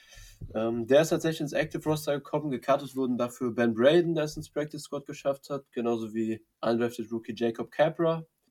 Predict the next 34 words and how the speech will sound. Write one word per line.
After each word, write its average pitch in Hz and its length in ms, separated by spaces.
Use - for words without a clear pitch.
ähm, 123 360
und 139 280
auch 127 220
Cole 135 260
Van 117 140
Lanen, 131 320
unser 113 400
Sechs-Runden-Pick 120 760
von 113 320
Wisconsin, 175 800
ähm, 113 480
hat's 120 220
ins 117 160
Practice 135 300
Squad 135 200
geschafft, 127 440
war 113 100
ja 113 80
in 113 80
der 110 60
Preseason 113 500
nicht 110 180
wirklich 123 300
überzeugend, 117 800
deshalb 113 360
jetzt 107 200
im 104 80
Practice - 320
Squad - 240
zumindest 101 440
dann 101 140
gelandet. 104 540
Und, 113 400
ähm, 107 360